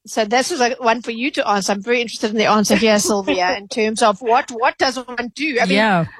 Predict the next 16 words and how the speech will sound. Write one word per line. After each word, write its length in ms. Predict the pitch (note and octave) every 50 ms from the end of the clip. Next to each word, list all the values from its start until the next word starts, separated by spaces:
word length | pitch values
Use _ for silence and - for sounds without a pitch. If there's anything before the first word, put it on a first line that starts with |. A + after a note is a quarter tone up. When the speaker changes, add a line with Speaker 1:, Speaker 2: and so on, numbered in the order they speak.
| - _
Speaker 1:
somebody 420 | - - F4 G4+ A#4 A#4+ F#4+ E4+ -
could, 400 | - - D#4+ D4+ A3+ - - -
could 200 | - D#4 C#4+ -
fake 400 | - - D4+ C#4 C#4 - - -
me, 540 | C#4 D4 D4+ D#4+ D#4 D4 C#4 C4 A#3+ A#3+ - -
uh, 380 | B3+ C4 B3+ A#3+ A#3+ A#3 A#3
being 280 | A3 G3 C4+ C4 B3 A#3+
arrested 640 | A#3 A#3 A3+ A#3 A#3 - - C4+ A#3+ A3+ A3 G3 - -
or 720 | - C4+ C4 B3+ B3+ B3 B3 B3 A#3+ A#3+ A#3+ A#3+ A#3+ - - _ _ _ _ _ _ _
whatever, 640 | - B3+ B3 A#3 C4 D4+ A4+ F4+ C#4 A3 F#3+ G3+ A3+
that, 160 | G#3+ A#3 A3+ - -
or, 160 | C4 C#4 - -
or 140 | D#4 D#4 D4
promoting 600 | - C#4+ C4+ B3 A#3 A3 A#3 A3 C#4+ C4 B3+ A3+
some 320 | - - C#4 A#3+ A#3+ A3+ - _ _ _ _ _ _ _ _ _ _
consumer-related 1800 | - C#4 C4 G#3 - - - D4 D4 D4 C#4+ C4+ B3 B3 A#3+ A#3+ A#3+ B3 A#3 A#3 - _ - C4+ A#3 A#3 A#3+ A#3 A#3+ - C4 A#3+ A3+ G#3 C#4